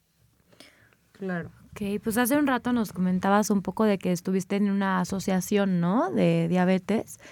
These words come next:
Speaker 2: Cuéntanos cómo fue tu experiencia ahí, cómo, cómo se aborda en México esta enfermedad y hacia las personas y cómo,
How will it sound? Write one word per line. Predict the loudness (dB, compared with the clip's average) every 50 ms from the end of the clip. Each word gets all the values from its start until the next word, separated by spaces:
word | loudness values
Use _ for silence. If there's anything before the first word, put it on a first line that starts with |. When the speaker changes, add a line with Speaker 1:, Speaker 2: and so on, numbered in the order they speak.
| -20 -20 -20 -6 -2
Speaker 2:
Cuéntanos | 0 2 4 4 4 4 4
cómo | 4 2 2
fue | 2 0
tu | 0 -2
experiencia | -4 -2 -2 0 2 2 2 2 2 2 2 4
ahí, | 6 6 6 4
cómo, | 4 2 2 4 6 6 4 4 2 -2 -10 -14 -14 -14 -6
cómo | -4 -2 0 2 0 0
se | 2 4 6
aborda | 6 6 4 4 2 2 2 2 2 2
en | 4 4 4 4
México | 2 2 -2 -6 -6 -2 0 0 2
esta | 2 0 0 -2 -4
enfermedad | -2 -2 0 0 2 2 2 2 2
y | 0
hacia | 0 -2 -4 -4 -4 -4
las | -4 -4 -6
personas | -10 -12 -10 -8 -6 -4 -4 -4 -4 -4 -6
y | -8 -6
cómo, | 0 0 2 2 4 2 0 -4